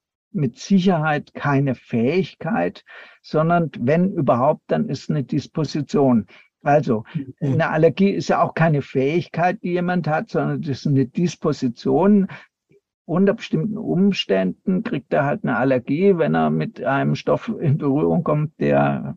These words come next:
Speaker 1: zum Beispiel Katzenhaare, die, äh, anderen gar nichts ausmacht, dann kriegt er halt einen Ausschlag. Und so gibt's halt
Speaker 2: Mhm.
Speaker 1: Menschen, die in bestimmten Lebenssituationen, zum Beispiel, wenn ein Angehöriger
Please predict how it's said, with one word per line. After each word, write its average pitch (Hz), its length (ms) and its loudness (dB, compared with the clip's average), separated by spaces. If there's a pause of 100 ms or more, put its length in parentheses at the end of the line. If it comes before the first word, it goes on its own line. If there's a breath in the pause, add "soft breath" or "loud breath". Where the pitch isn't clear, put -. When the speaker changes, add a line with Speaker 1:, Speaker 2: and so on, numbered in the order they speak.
Speaker 1:
zum - 120 0
Beispiel 123 460 -2 (180 loud breath)
Katzenhaare, 165 840 2 (280 loud breath)
die, 143 260 0
äh, - 180 -2
anderen 151 420 0
gar 135 220 2
nichts 196 200 0
ausmacht, 170 480 0
dann 170 100 -4
kriegt 156 240 -6
er 156 60 4
halt - 120 0
einen - 80 -4
Ausschlag. 117 640 0
Und 139 200 -4
so 180 320 2
gibt's 147 400 -4
halt 165 180 0
Speaker 2:
Mhm. 143 60 0
Speaker 1:
Menschen, 185 680 2
die 160 260 -4
in 151 160 -2
bestimmten 151 500 -4
Lebenssituationen, 156 1300 0 (400 loud breath)
zum 151 160 0
Beispiel, 151 640 0 (480 loud breath)
wenn 139 300 0
ein 135 160 -2
Angehöriger 160 640 2